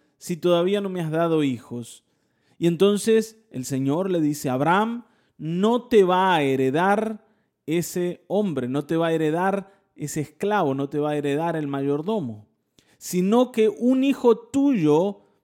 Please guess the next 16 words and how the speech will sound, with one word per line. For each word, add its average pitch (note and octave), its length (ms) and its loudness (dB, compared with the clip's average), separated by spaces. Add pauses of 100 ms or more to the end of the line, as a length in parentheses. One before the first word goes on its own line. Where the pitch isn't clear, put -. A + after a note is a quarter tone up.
va D#3+ 140 0
a F3 60 2
ser G3+ 180 0
el G3+ 180 0
que D#3 120 -6
te D3+ 140 -4
va D#3+ 120 0
a E3 60 -2
heredar. D#3+ 520 -2 (240)
Yo G3 400 6
te A3+ 140 2
voy F3 280 2
a E3 60 0
dar F3+ 340 -2
un A#3 200 -2
hijo". C#4+ 500 0